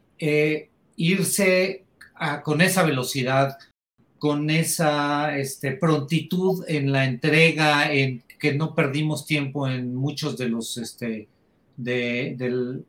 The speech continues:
de los discursos de que iban, de, eh, aguantarnos a que tenían que caminar de aquí a allá y se tropezaran y cosas por el estilo.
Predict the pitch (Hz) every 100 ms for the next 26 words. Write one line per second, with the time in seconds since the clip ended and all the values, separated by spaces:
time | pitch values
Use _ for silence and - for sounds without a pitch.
0 | - 120 120 135 135 131 - 156 160 -
1 | 156 135 131 123 123 135 147 143 - 135
2 | - - _ _ _ - _ - 170 139
3 | 120 139 - 147 139 139 - - 123 127
4 | 120 135 135 - 110 113 120 127 120 120
5 | - 139 120 113 117 120 117 123 - -
6 | 117 123 117 120 110 107 - 135 - 123
7 | - - 131 175